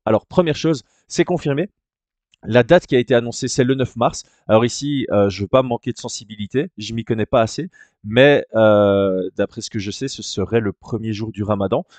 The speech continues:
Donc là, j'attends plutôt à ce que les amis, euh, musulmans de notre communauté sur Fight Minds nous éclaircissent en commentaire. Est-ce que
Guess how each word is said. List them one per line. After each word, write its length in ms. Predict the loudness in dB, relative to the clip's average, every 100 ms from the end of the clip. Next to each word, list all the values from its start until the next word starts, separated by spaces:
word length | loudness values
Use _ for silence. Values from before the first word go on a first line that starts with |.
| _ -8
Donc 120 | 2
là, 140 | 4
j'attends 300 | 4 2 -2
plutôt 380 | -6 -8 0 2
à 100 | 2
ce 80 | 0
que 440 | -4 -2 -2 -4 -8 -16 _ _
les 220 | -8 -2
amis, 300 | -2 -2 -2
euh, 240 | -2 -2 -4 -10 _ _ _
musulmans 600 | -6 -4 -4 0 -2 -2 _
de 240 | -2 0
notre 260 | 0 -4 -4
communauté 460 | -4 -4 -4 -4 -6
sur 160 | -6
Fight 180 | -4 -4
Minds 360 | -2 -2 -4 -10 _ _ -10
nous 240 | -6 -4
éclaircissent 460 | -4 -2 -4 -4 -8
en 80 |
commentaire. 480 | -6 -4 -2 0 0 -2
Est-ce 180 | -6 -4
que 360 | 0 2 2